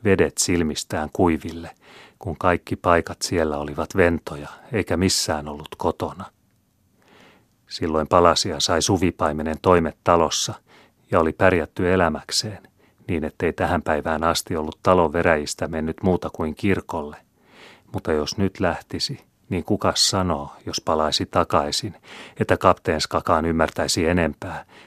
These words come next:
kuin käskisi tuvan penkille istumaan ja kaataisi hyvää hyvyyttään kahvikupin käteen sekä kysyisi munakarin kuulumisia.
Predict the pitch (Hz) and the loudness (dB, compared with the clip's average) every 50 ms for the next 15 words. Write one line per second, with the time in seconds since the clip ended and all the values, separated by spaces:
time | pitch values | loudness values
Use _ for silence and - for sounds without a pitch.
0 | _ - - 73 - - 76 - - - 82 85 85 - - 87 82 80 76 73 | _ -6 -6 -6 -4 -6 -6 -6 -4 -4 -4 -4 -4 -2 2 4 4 4 2 0
1 | - 87 76 71 - 98 85 80 85 92 90 - - - - 80 78 78 78 80 | -2 -6 -6 -6 -4 -4 0 0 2 2 0 0 -4 -6 -8 -8 -8 -8 -10 -10
2 | 78 - - - 107 - - 92 85 80 - - 85 76 - - 85 71 95 98 | -14 -16 -10 -8 -8 0 4 6 6 6 6 2 0 0 0 -2 -2 -2 0 0
3 | 85 87 82 78 78 78 92 90 82 82 76 73 - _ - 98 85 85 - 98 | 2 4 2 2 2 2 0 2 2 2 0 0 -4 _ -8 -8 -6 -2 0 0
4 | 80 80 78 78 - - 101 - - 80 73 - - 82 80 - - 95 80 80 | 2 2 0 -4 -6 -6 -8 -6 -6 -6 -6 -4 -4 -4 -4 -4 -4 -6 -6 -8
5 | - - _ - - - - - - - - 85 - 87 80 - - 80 - - | -12 -18 _ -20 -20 -20 -20 -10 -4 -2 -2 0 0 -2 -2 -2 -2 -4 -2 -2
6 | 87 71 67 - 85 76 82 87 87 82 76 - - 85 80 80 76 - - - | -2 -4 -2 -4 -4 -2 0 2 2 2 0 0 -4 -8 -8 -8 -10 -8 -2 0
7 | 87 80 78 71 71 76 76 - - - 139 120 - | 0 0 0 -2 -4 -8 -8 -6 -6 -6 -6 -8 -10